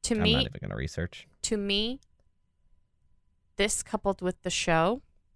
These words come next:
Speaker 1: I'm just not sure what's going on.
Speaker 2: Is that out in September? Is that
Speaker 1: It's
Speaker 2: why
Speaker 1: the
Speaker 2: they're doing
Speaker 1: day,
Speaker 2: this?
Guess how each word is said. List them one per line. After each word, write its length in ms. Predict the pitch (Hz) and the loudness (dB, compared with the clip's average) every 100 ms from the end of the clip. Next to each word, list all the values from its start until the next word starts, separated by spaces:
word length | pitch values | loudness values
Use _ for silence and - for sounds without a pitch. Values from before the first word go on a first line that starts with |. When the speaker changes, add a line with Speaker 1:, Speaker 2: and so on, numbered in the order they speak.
| _ - - _ _ _ _ _ _ _ _ | _ -20 -20 _ _ _ _ _ _ _ _
Speaker 1:
I'm 180 | 180 190 | -4 -2
just 160 | 208 208 | -4 -4
not 180 | 190 - | -4 -2
sure 340 | 190 143 151 _ _ - | 0 0 -2 _ _ -12
what's 180 | 170 | -12
going 240 | - 165 160 | -6 -4 -2
on. 280 | 147 135 147 - _ _ _ - | -4 -6 -14 -20 _ _ _ 0
Speaker 2:
Is 160 | 117 | 4
that 180 | 110 107 | 6 8
out 180 | 131 - | 8 6
in 60 | 180 | 2
September? 580 | 233 - 185 185 226 240 | 2 2 2 2 0 -2
Is 120 | - | 4
that 80 | 104 | 6
Speaker 1:
It's 60 | 127 | 8
Speaker 2:
why 80 | |
Speaker 1:
the 100 | 131 | 8
Speaker 2:
they're 40 | 220 | 8
doing 160 | 214 208 | 8 8
Speaker 1:
day, 40 | |
Speaker 2:
this? 220 | 185 - | 6 0